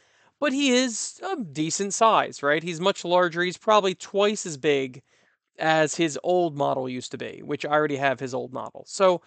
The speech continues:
okay, eighty-five dollars. I really think it should be more like fifty or sixty, but whatever. Eighty-five dollars is whatever.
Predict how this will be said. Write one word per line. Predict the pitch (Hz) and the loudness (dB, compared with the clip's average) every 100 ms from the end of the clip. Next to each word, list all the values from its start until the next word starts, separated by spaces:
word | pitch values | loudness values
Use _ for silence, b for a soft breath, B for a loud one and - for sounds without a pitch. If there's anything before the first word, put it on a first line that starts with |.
| b b b b - | b b b b 2
okay, | 226 - 196 180 | 4 6 8 8
eighty-five | 180 180 190 - 190 170 | 4 2 2 4 4 6
dollars. | 170 165 165 151 | 6 8 6 2
I | 143 | -2
really | 127 131 180 202 190 160 | -2 0 8 8 8 4
think | 131 156 127 | 0 -4 -4
it | 127 | -6
should | - 135 | -6 -4
be | |
more | 139 143 143 | -2 0 2
like | 135 127 117 | 2 -2 -4
fifty | - 143 - | -4 -4 -4
or | 127 | -8
sixty, | 123 - 123 - 131 | -6 -4 -6 -6 -8
but | 123 190 | 0 0
whatever. | 190 180 131 113 120 | 4 4 4 -2 -6
Eighty-five | 151 170 170 - 156 147 | -2 0 0 4 4 6
dollars | 147 139 135 123 | 6 6 4 -2
is | 120 | -8
whatever. | 123 104 - - | -8 -10 -16 -20